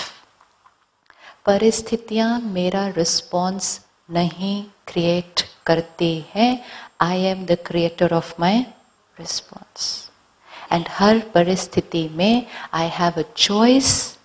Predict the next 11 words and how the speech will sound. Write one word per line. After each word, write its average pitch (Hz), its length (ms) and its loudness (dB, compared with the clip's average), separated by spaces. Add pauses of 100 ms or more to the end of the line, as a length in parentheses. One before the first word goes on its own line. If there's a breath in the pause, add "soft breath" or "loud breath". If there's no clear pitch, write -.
(520)
कि 190 80 -6
मुझे 190 420 -2
कैसा 180 720 0
सोचना 165 880 -4 (120)
है। 175 440 -10 (1040 soft breath)
थोड़ी 240 260 4
सी 208 180 2
अपने 180 260 0
ऊपर 180 320 2
मेहनत 175 480 -4
करेंगे, 175 500 -6